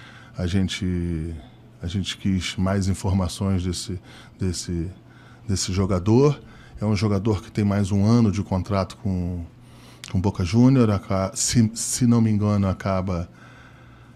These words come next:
em junho ou julho do ano que vem.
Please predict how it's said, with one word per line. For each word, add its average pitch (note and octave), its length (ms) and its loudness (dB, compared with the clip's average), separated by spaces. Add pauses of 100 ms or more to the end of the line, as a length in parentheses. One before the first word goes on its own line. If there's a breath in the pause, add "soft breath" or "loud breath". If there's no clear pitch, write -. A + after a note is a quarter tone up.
(1600 loud breath)
em G#2 120 6
junho G2 320 6
ou F#2+ 60 4
julho F#2+ 300 2
do F#2+ 100 0
ano F#2+ 180 2
que - 120 -4
vem. A#2+ 460 6